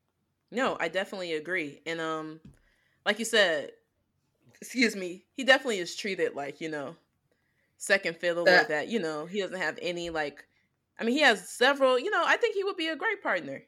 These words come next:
Speaker 1: you know? And yes, he is finer
Speaker 2: Yeah.
Speaker 1: when he has that thing, th-, that mask on, but he still, you know, is a good person and, like, you know, like a, he's, like, the adorable type.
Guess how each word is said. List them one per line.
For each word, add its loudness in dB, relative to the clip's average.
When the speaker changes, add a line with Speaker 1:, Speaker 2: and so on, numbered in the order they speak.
Speaker 1:
you -4
know? -2
And -4
yes, 2
he -2
is 6
finer 6
Speaker 2:
Yeah. 0
Speaker 1:
when -4
he -4
has 2
that 4
thing, 0
th-, -2
that 2
mask 0
on, -2
but -2
he -8
still, -6
you -6
know, -6
is -6
a -8
good -2
person -8
and, -8
like, -12
you -8
know, -14
like -6
a, -2
he's, -14
like, -6
the -4
adorable -2
type. -10